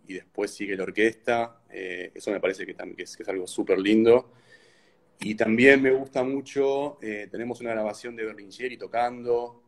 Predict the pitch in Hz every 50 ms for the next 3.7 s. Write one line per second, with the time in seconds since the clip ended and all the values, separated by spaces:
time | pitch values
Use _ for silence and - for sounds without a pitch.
0 | _ - 98 104 104 101 101 95 95 95 101 107 107 107 107 107 101 101 92 95
1 | 95 - - - 98 92 - _ - - 90 90 87 90 90 87 87 87 - -
2 | _ _ _ _ _ _ _ _ _ _ _ _ _ _ _ _ _ - 107 101
3 | 95 92 - - 110 113 123 110 95 - - 123 117 -